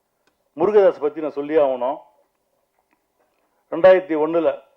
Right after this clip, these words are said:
அவர் வந்து கதை சொல்ல எங்க, எங்க வீட்டுக்கு வர்றாரு. அப்ப நான் கேப்டன் ரெண்டு பேரும் கதை கேட்குறோம். கேப்டன் உடனே அப்படியே பேசினே இருக்கோம். அப்போ வந்து என்கிட்ட சொல்றாரு அவரு,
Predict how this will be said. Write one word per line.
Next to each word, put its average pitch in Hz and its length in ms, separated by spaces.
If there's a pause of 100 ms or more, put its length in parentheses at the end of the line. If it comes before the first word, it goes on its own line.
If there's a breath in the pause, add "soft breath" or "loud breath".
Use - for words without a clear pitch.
(760)
அவர் 147 160
வந்து 165 240
கதை 160 200
சொல்ல 151 240
எங்க, 135 140
எங்க 156 180
வீட்டுக்கு 151 280
வர்றாரு. 135 220
அப்ப 175 160
நான் 143 280
கேப்டன் 151 360 (480)
ரெண்டு 139 180
பேரும் 143 140
கதை 139 220
கேட்குறோம். 127 380 (1300)
கேப்டன் 190 320
உடனே 170 640 (100)
அப்படியே 170 340
பேசினே 175 340
இருக்கோம். 147 340 (280)
அப்போ 165 260
வந்து 190 260
என்கிட்ட 175 160
சொல்றாரு 185 240
அவரு, 143 260